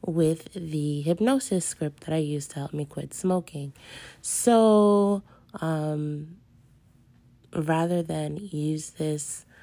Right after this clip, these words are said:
time to explain the different types of hypnosis, I'm going to just jump right in. I will say that there is a Chime five hundred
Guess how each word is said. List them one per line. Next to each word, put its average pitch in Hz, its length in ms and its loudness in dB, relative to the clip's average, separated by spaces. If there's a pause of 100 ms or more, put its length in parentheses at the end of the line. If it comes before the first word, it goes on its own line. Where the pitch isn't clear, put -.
(520)
time 208 500 0
to 175 220 -2
explain 156 600 -2
the 151 80 -2
different 147 360 -6
types - 320 -8
of 151 100 -10
hypnosis, 156 800 -4 (720)
I'm 156 260 0
going 151 400 -2
to 151 180 -8
just 143 480 -6
jump 240 500 0
right 147 180 0
in. 165 460 0 (400)
I 170 80 -2
will 160 300 4
say 185 320 2
that 156 180 -4
there 147 160 0
is 147 240 -4
a 147 220 -4
Chime 196 640 -2 (640)
five 175 520 -2
hundred 185 460 -2